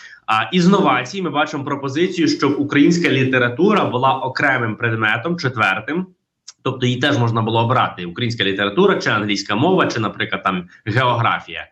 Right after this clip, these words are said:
Це цікавинка, ніхто раніше такого окремо не складав, але, звісно, потрібно розуміти, що якщо її вводитимуть окремо, значить вона буде профільного рівня, поскладнена, не така, як просто входила в склад української мови на трошечки,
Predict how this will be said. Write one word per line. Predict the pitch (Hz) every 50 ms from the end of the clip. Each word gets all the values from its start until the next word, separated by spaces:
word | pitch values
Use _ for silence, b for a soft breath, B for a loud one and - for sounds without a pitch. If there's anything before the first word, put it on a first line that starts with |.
| b b b b b b
Це | _ - 202
цікавинка, | 202 202 190 - 156 127 123 120 123 139 160 175
ніхто | 156 139 151 - 160
раніше | 151 143 143 147 143 147 117
такого | 131 117 139 135 131 123 117
окремо | - 139 135 127 117 117
не | 117 123
складав, | 117 - - 147 147 190 214 202 185
але, | 156 143 139 135 131 123 113
звісно, | 117 143 - - - 117
потрібно | - 123 117 135 135 120 120 117
розуміти, | 117 113 123 135 160 170 170 143
що | - - - 113
якщо | 107 - - - 131
її | 123 113 107 104
вводитимуть | 101 113 123 117 107 98 110 110 107 104 120
окремо, | 117 117 151 175 202 196 165
значить | 127 123 123 - - -
вона | 117 127 135 139
буде | 127 127 120 110 101
профільного | 92 - - 131 131 127 131 123 117 117 113 104 110
рівня, | 110 135 156 185 175 151 113
поскладнена, | - - 107 - - - 135 147 160 151 143 139 127 120 117 110 113 B B B B B B _
не | - 127 143 147
така, | 147 143 143 170 180
як | 180 165 -
просто | - 151 147 - 131
входила | 117 - - 135 131 123 123 120 120 117 98 -
в | 113 117 113 110 -
склад | - - - 143 139 139 - -
української | 123 - - 131 123 120 - - 131 123
мови | 127 120 120 120
на | 120 117
трошечки, | 117 120 123 120 113 117 113 - - 113 107